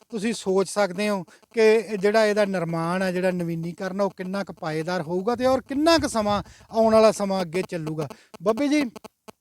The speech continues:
ਤੁਸੀਂ ਇਹ ਵੀ, ਅਹ, ਮਤਲਬ ਕਿਹਾ ਹੈ ਕਿ ਜਿਹੜੀਆਂ ਪੁਰਾਣੀਆਂ ਚੀਜ਼ਾਂ, ਪੁਰਾਤਨ, ਪੁਰਾਣੀ ਚੀਜ਼ ਪੁਰਾਣੀ ਹੀ ਹੁੰਦੀ ਆ। ਡਿਜੀਟਲਾਈਜੇਸ਼ਨ ਜਿਹੜਾ ਹੈਗਾ, ਚਲੋ, ਅਹ, ਇਤਿਹਾਸ ਜਿਹੜਾ ਹੈਗਾ, ਉਹ ਡਿਜੀਟਲ ਕਰ ਦੇਣ ਵਿੱਚ ਜਿਹੜੀਆਂ ਲਿਖਤਾਂ ਹੈਗੀਆਂ, ਉਹਨਾਂ ਨੂੰ ਡਿਜੀਟਲ ਕੀਤਾ ਜਾ ਸਕਦਾ ਹੈ।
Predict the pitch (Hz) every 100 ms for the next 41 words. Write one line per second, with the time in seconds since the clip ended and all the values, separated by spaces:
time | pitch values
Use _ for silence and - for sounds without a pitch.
0 | - - _ - 254 285 262 269 294 262
1 | - 214 208 196 196 196 202 - 202 220
2 | 220 269 226 233 240 202 208 185 190 208
3 | 202 180 220 196 208 196 226 220 - 208
4 | 214 233 208 233 214 233 214 226 262 220
5 | 180 143 147 127 - - - 185 208 226
6 | 226 254 240 226 220 208 226 220 - -
7 | - 190 226 196 190 208 - 240 247 175
8 | - 214 214 208 202 - 254 240 202 180
9 | 208 226 233 202 196 208 202 226 208 208
10 | 214 214 220 - 185 160 190 180 - -
11 | - 196 196 190 208 220 208 190 175 -
12 | 214 190 196 185 208 208 214 214 180 202
13 | 196 208 185 170 180 170 156 156 156